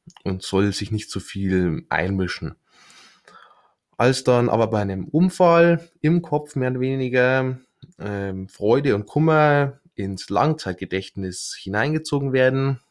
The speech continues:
entsteht ein Riesenchaos, denn nun muss Wut, Angst und Ekel, ähm, das ganze Kontrollpult übernehmen und das ist natürlich dann schwierig für Riley in Alltagssituationen, da sie häufig dann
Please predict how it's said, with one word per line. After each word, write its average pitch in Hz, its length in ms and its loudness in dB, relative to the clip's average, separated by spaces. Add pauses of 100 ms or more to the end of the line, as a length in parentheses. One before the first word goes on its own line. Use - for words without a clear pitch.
(460)
entsteht 107 400 -4
ein 98 120 -4
Riesenchaos, 131 1000 2 (460)
denn 95 420 -6
nun 120 240 -4
muss 95 720 -6 (240)
Wut, 143 600 0
Angst 110 400 -2
und 90 140 -4
Ekel, 147 540 -2 (460)
ähm, 98 380 -8 (120)
das 95 160 -4
ganze 110 280 -4
Kontrollpult 127 880 0
übernehmen 113 600 -2
und 92 160 -6
das 95 160 -6
ist 98 60 -10
natürlich 101 320 -8
dann 87 180 -6
schwierig 110 600 -2
für 92 200 -4
Riley 90 440 2
in 87 100 -4
Alltagssituationen, 104 1200 -2 (400)
da 95 160 -2
sie 92 320 -4
häufig 104 560 -2
dann 82 400 -4